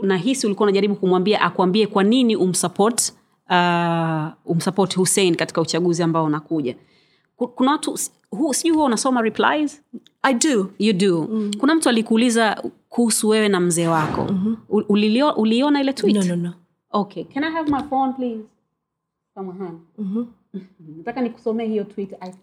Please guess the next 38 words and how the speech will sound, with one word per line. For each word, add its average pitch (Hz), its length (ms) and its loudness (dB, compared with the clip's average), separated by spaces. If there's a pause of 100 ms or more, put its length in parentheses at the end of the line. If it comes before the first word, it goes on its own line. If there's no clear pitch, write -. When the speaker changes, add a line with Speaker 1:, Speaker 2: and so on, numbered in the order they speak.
(160)
Speaker 1:
I 196 140 -16
hope 226 280 -10
nitaiona. 175 460 -8 (680)
Speaker 2:
Well, 359 240 2
you 349 80 4
don't 392 120 2
have 349 120 0
to 269 60 0
look 339 120 2
for 180 220 2
it. 170 120 -2
Just - 300 0
remember 269 540 4
it. - 220 -6
Speaker 1:
Okay. 254 200 2
Speaker 2:
Remember 262 280 2
Speaker 1:
So, 285 140 4
Speaker 2:
it. - 60 2
Speaker 1:
huyu 339 120 4
mtu 349 80 4
Speaker 2:
So, - 80 4
Speaker 1:
ali-, 294 140 2
aliku-, 247 340 4
Speaker 2:
the, - 100 2
Speaker 1:
alikuwa 254 240 4
anakuuliza 254 400 4
Speaker 2:
the 247 100 4
context. 208 480 0
Speaker 1:
kuhusu, 262 480 2
kuhusu, 233 880 2 (400)
kuhusu 247 540 0 (1300)
u-, 240 160 -2
mzee 226 320 4
wako 233 240 2
alichokif-, 190 500 -2
alichokifanyia 185 760 0
Zanzibar. 156 580 0
Speaker 2:
Mhm. 208 260 -2